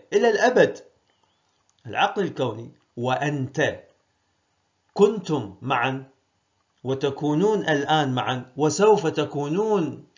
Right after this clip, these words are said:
معًا إلى النهاية. يعني، أريد أن أوضح أكثر. لا تعتقد أنك أنت في مرحلة، يعني، العيش على الأرض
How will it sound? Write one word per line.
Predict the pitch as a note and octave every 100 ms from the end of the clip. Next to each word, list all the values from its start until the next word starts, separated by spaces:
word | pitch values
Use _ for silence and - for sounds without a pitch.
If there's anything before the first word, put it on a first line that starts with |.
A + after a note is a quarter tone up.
| _
معًا | A#2+ E3+ G3+ G#3+
إلى | G3 G3+ A#3
النهاية. | A3 F3 D3 C#3 A2 G2 G2+ _ _ _ _ _ _
يعني، | G#2+ F#2 G#2+
أريد | A2+ D#3+ D#3+
أن | B2 A2+
أوضح | D3 F3 C3 -
أكثر. | - F3+ - - - _ _ _ _ _ _ _ _ _ _
لا | C3 D3 C4
تعتقد | C4 A#3 G3+ G3+ F#3+ D3
أنك | D#3 D#3 D3+ D#3
أنت | C#3+ F3+ F3 F3 D#3+ D#3+ - _ _
في | _ C3
مرحلة، | C#3 F#3 - D#3 C3 - - _ _ _ _
يعني، | B2 A#2+ A#2+ B2+
العيش | C3 A#2+ D3+ E3 B2+
على | A#2 C3+
الأرض | C3+ D3 D#3+ -